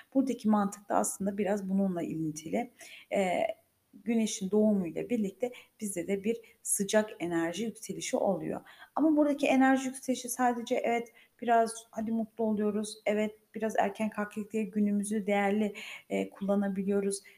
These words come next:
gibi de düşünmemek lazım. Burada tabii ki bir dinginlik de var. Özellikle geçen bölümde anlattığım o insanın bütüncüllüğündeki konu, ruh, akıl ve beden dengesindeki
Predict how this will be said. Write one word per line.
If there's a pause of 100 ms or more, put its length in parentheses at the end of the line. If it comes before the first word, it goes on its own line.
(160)
gibi
de
düşünmemek
lazım. (260)
Burada
tabii
ki
bir
dinginlik
de
var. (360)
Özellikle
geçen
bölümde
anlattığım
o (240)
insanın
bütüncüllüğündeki
konu, (360)
ruh,
akıl
ve
beden
dengesindeki